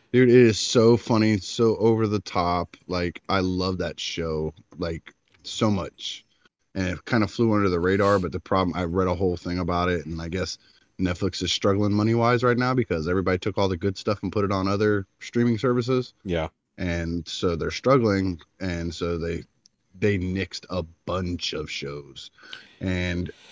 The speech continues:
Speaker 1: the first season of Space Force was the most expensive streaming platform made show, like, to date, except for, like,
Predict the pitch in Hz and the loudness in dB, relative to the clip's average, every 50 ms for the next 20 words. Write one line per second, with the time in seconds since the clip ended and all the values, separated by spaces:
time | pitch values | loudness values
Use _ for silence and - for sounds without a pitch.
0 | - - - - - - - - - 101 104 92 - - - 120 120 139 131 - | -20 -18 -16 -16 -16 -16 -16 -8 -4 -2 -2 -2 -4 -2 2 4 4 4 4 2
1 | - - - - - - 131 131 127 120 123 123 123 120 120 120 117 110 107 - | -4 -10 -10 -4 0 4 4 4 4 4 2 2 4 4 4 4 4 2 0 -2
2 | - 110 110 113 117 120 117 113 113 113 113 - - - _ _ _ _ _ _ | 0 0 2 4 4 4 2 0 -2 -4 -8 -14 -20 -20 _ _ _ _ _ _
3 | _ _ _ _ _ _ _ _ - - - - - 98 110 113 - - 127 123 | _ _ _ _ _ _ _ _ -16 -14 -10 -4 0 0 0 0 -2 -2 0 0
4 | 117 - 104 92 90 87 92 95 95 95 95 95 98 92 - - 95 - - - | 0 0 -2 -2 -2 -2 -2 0 0 0 2 2 0 0 -2 -4 -6 -6 -8 -14
5 | - - - 101 95 101 98 - - 104 101 98 98 95 92 87 - _ _ _ | -14 -6 -4 -2 -2 -2 -2 -2 -2 0 2 2 0 0 -2 -6 -8 _ _ _
6 | _ _ _ _ _ - - - - - 101 101 101 101 98 95 95 95 92 90 | _ _ _ _ _ -14 -14 -6 -4 -2 0 2 2 2 2 2 0 -2 -2 -6
7 | _ _ _ _ - - - 98 92 82 - - - - 101 92 87 87 87 87 | _ _ _ _ -10 -4 0 0 0 0 -4 -6 -6 -4 -2 -2 -2 -2 -2 -4
8 | 87 87 87 87 87 87 87 85 82 85 - - - 92 90 85 82 82 82 80 | -4 -4 -4 -4 -4 -4 -6 -8 -8 -10 -10 -8 -6 -4 -4 -4 -4 -6 -8 -8
9 | 76 - - _ _ _ - 104 87 82 82 82 - _ _ _ - 92 82 85 | -10 -12 -16 _ _ _ -8 -6 -4 -4 -6 -8 -12 _ _ _ -10 -6 -4 -4
10 | 85 85 82 - _ _ _ _ - 104 92 - - 92 - - 90 85 82 82 | -6 -6 -8 -12 _ _ _ _ -14 -12 -8 -8 -6 -8 -6 -6 -6 -6 -6 -6
11 | 82 | -8